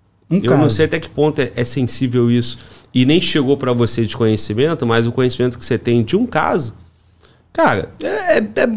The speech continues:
Speaker 1: infeliz-, assim, é bom, né?
Speaker 2: O Exército
Speaker 1: Pô,
Speaker 2: é muito
Speaker 1: caralho.
Speaker 2: exitoso, então,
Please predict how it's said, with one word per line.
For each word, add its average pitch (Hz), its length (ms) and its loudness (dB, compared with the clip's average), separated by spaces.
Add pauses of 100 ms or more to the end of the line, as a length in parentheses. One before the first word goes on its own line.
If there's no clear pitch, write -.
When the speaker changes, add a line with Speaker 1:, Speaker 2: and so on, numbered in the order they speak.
(240)
Speaker 1:
infeliz-, 240 360 2
assim, 233 200 2
é 208 80 4
bom, 226 320 4
né? 202 140 4
Speaker 2:
O 247 40 6
Exército 175 420 2
Speaker 1:
Pô, - 40 0
Speaker 2:
é - 60 2
muito 202 180 4
Speaker 1:
caralho. 185 200 4
Speaker 2:
exitoso, 180 580 2
então, 180 520 2